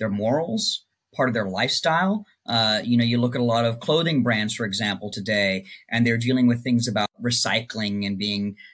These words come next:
very conscious about the materials that they use. That speaks to people, that resonates. You'll find the same thing in the food industry, right? How do we, you know, ethically sourcing, and how do we care for our products, and how do we care for our customers? How do we represent ourselves in the communities?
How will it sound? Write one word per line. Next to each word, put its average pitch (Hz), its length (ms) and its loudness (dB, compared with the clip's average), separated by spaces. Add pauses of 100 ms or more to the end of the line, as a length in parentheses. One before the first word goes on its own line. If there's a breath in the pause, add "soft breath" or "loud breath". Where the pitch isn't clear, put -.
(140)
very 127 200 2
conscious 135 680 0
about 117 220 0
the 117 60 -6
materials 131 560 -2
that 120 140 -4
they 120 80 -2
use. 110 680 0 (320 loud breath)
That 240 200 0
speaks - 500 2
to 135 120 -4
people, 117 240 -6
that 135 220 -2
resonates. 139 440 0 (320 loud breath)
You'll 160 140 2
find 185 240 2
the 165 60 4
same 147 300 2
thing 127 140 2
in 123 60 6
the 120 80 4
food 113 200 -6
industry, - 420 -8
right? 120 260 -2 (220 loud breath)
How 147 240 -2
do 170 60 -4
we, 160 140 0
you 143 220 2
know, 127 100 0
ethically 123 340 -6
sourcing, 156 600 2
and 117 80 2
how 135 120 -2
do 139 80 0
we 123 120 0
care 131 240 -2
for 123 180 -2
our 107 100 -2
products, 175 520 0
and 123 80 -4
how 123 60 -2
do 123 60 0
we 120 80 -2
care 123 160 -6
for 120 100 -4
our 113 60 -4
customers? 156 540 -4 (300 loud breath)
How 147 120 0
do 160 80 -2
we 147 80 0
represent 143 420 0
ourselves 139 420 0
in 135 60 2
the 120 80 2
communities? 156 680 0